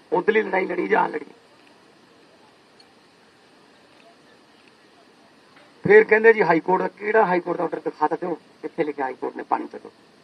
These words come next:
ਰਾਜਸਥਾਨ ਨੇ ਕੱਲ੍ਹ ਆਰਮੀ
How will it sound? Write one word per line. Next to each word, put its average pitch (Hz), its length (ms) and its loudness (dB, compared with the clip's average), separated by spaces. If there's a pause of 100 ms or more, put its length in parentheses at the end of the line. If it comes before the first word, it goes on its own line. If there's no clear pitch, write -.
(2000)
ਰਾਜਸਥਾਨ 175 520 6
ਨੇ 208 140 -2
ਕੱਲ੍ਹ 196 280 2 (560)
ਆਰਮੀ 180 420 6